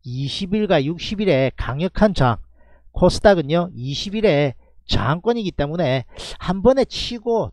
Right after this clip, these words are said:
추가로 치고 가기에는 조금, 아, 숨고르기가 필요하다. 모두에 말씀드렸다시피 여기 전일의 저, 아, 고점 부인 이천삼백사십 정도만,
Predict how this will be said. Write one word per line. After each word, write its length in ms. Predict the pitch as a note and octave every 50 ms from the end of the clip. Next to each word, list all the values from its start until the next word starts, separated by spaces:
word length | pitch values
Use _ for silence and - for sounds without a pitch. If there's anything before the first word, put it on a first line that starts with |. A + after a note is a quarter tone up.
| _ _
추가로 420 | - - - A3 G3+ B3+ C4+ C4+ B3+
치고 380 | - - - - A#3 G#3 A3+
가기에는 640 | G3+ A3+ A3+ G3+ G#3+ G3 E3+ D3 D3 F3 F3 D#3 A#2+ - _ _ _ _ _ _ _ _ -
조금, 500 | - C3 - - - - B3 B3 A#3+ G#3+ _ _ _ _ -
아, 420 | - G#2+ G#2 G2+ F#2+ F#2+ - - -
숨고르기가 560 | - - F3+ F3+ F#3+ G#3+ G#3+ G#3 F#3+ F3 C3+
필요하다. 560 | - - - - G#3 F#3 F3 - B2+ - - - _ _ _ _ _ _ _ _ _ _ _ _ _ _ _ _ _ _ _ _ _ _ _ _ _ _ _ _ _ _ _ _ _ _ _ _ _ _ -
모두에 340 | - C3 C3+ D3+ D3+ F#3+ F#3+
말씀드렸다시피 960 | D#3+ C#3+ C#3+ - E3+ D#3+ E3+ F3+ - E3+ C3+ - - - C#3 A#2 A2+ C3+ E3+ - _ _ _ _ _ _ _ -
여기 680 | C3+ D3 E3+ F#3 F#3+ F3+ E3 E3+ C#3+ C#3+ D3+ C#3 - - - _ - - - - - - -
전일의 360 | - - F#3 F#3 F#3+ F3+ D#3
저, 120 | - - B2 - - - - - _ _ -
아, 140 | - G#2 G#2+
고점 380 | - - B2+ - - F3 F3 D#3+
부인 340 | D#3 E3+ E3 D#3+ C#3+ A#2 E2+
이천삼백사십 880 | A2 B2+ B2+ - F#3+ F3+ F3+ G#3 A3+ G3 G3 - - - - - A3 -
정도만, 560 | - G#3 G#3+ G#3+ B3 A#3+ G3+ D3+ D3 D3 A#2+